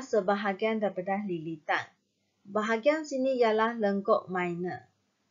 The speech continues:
Bahagian yang besar di sini ialah lengkok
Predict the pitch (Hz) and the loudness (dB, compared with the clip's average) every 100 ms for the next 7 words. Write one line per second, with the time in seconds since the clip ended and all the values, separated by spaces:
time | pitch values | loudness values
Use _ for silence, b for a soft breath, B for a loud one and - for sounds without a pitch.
0 | _ _ _ _ _ _ _ 202 202 208 | _ _ _ _ _ _ _ -2 0 2
1 | 247 254 233 240 - 285 302 320 269 254 | 4 4 6 4 6 6 6 6 2 0
2 | 226 254 254 269 240 233 262 302 233 220 | 0 0 2 4 6 6 4 2 2 4
3 | 214 226 320 339 | 6 8 8 6